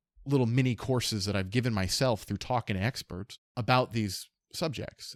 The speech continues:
But y-, you have to be incredibly careful with every sentence. You know, if I do a story alone or if I do a story with Ken Rosenthal, it's painstaking because you know that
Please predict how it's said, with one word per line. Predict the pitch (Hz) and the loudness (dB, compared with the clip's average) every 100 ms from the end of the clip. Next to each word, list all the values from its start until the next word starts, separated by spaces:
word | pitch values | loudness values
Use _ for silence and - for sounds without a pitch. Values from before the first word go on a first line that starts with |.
| - | -2
But | 131 123 | -2 0
y-, | 131 _ | -14 _
you | 151 156 | 0 2
have | 196 202 | 2 2
to | 165 | 2
be | 147 | 2
incredibly | 123 - - 170 160 139 | 0 -2 4 4 4 0
careful | - 135 123 127 110 | 2 2 2 0 0
with | 98 92 - | -2 -2 -2
every | 120 131 | -2 0
sentence. | 113 117 107 107 - - - | -2 -4 -4 -6 -10 -12 -12
You | - | -10
know, | 95 | -8
if | 92 104 | -2 -2
I | |
do | 117 117 | 0 0
a | |
story | - 98 90 85 | -2 -4 -4 -4
alone | 110 165 147 | -4 -4 -4
or | 101 | -6
if | 90 | -8
I | 90 | -8
do | 95 | -8
a | |
story | 90 104 98 | -6 -2 0
with | 87 | 0
Ken | - 104 | -2 0
Rosenthal, | 139 123 110 107 101 _ _ - | 0 0 -4 -4 -6 _ _ -2
it's | 156 - | -2 10
painstaking | 190 208 196 - 87 82 87 - - _ 117 | 10 10 6 0 -2 -4 -10 -12 -16 _ 0
because | 135 - 143 123 | 0 4 2 4
you | 143 | 2
know | 151 160 165 | 4 4 6
that | 143 | 6